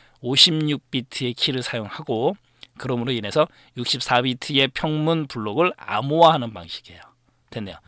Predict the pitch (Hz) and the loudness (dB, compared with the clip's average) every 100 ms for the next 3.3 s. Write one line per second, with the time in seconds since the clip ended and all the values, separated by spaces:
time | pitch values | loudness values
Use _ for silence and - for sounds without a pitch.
0 | _ - 180 156 131 117 175 160 98 - | _ -2 2 2 0 -2 -2 -4 -8 -8
1 | 104 92 98 175 113 113 135 95 87 131 | -8 -10 -10 -10 -10 -10 -10 -10 -8 -8
2 | 113 _ _ _ _ _ - 151 190 - | -8 _ _ _ _ _ 0 2 4 2
3 | 156 120 185 | 0 0 -4